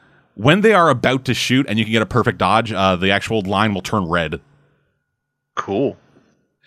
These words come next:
Speaker 1: So you're able to, so you're able to, like, get the, kinda get the dodge timing down properly. And when you do that, you then just shoot webs out to their fi-, to the gunman's face,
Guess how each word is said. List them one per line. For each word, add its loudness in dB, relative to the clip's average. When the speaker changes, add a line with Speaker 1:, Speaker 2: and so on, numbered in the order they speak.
Speaker 1:
So 0
you're 4
able 2
to, -6
so -2
you're 2
able -2
to, 0
like, 2
get -2
the, 0
kinda -2
get -4
the -18
dodge 2
timing -2
down -2
properly. -2
And -4
when -2
you -4
do 0
that, 2
you -2
then 2
just -2
shoot 0
webs 0
out 0
to -12
their 0
fi-, -6
to -8
the -6
gunman's 0
face, -2